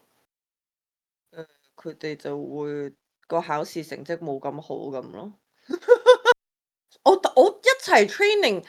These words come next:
但係因為我考嗰陣時呢，應該我嗰陣時 training 嗰陣時係公司比較缺人嘅時候啊。嗰陣時係話如果你考，一次考唔到嘅話，你有多一次機會，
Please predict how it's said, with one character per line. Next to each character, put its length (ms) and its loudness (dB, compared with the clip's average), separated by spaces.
但 160 10
係 40 6
因 80 4
為 180 6
我 420 6
考 440 6
嗰 280 2
陣 80 -6
時 400 -6
呢， 300 6
應 240 -6
該 80 0
我 420 2
嗰 20 -8
陣 40 -10
時 100 -6
training 380 -6
嗰 160 -4
陣 40 -6
時 280 -12
係 320 -6
公 200 -10
司 200 -14
比 180 -4
較 260 -2
缺 160 -10
人 300 -12
嘅 120 -12
時 260 -20
候 260 -14
啊。 140 -16
嗰 160 -2
陣 100 -8
時 140 -2
係 200 0
話 220 2
如 160 -6
果 80 0
你 140 2
考， 340 0
一 140 -2
次 240 -8
考 280 2
唔 240 -8
到 100 -8
嘅 720 -4
話， 300 0
你 100 0
有 120 2
多 220 0
一 40 2
次 260 -12
機 280 -4
會， 300 -12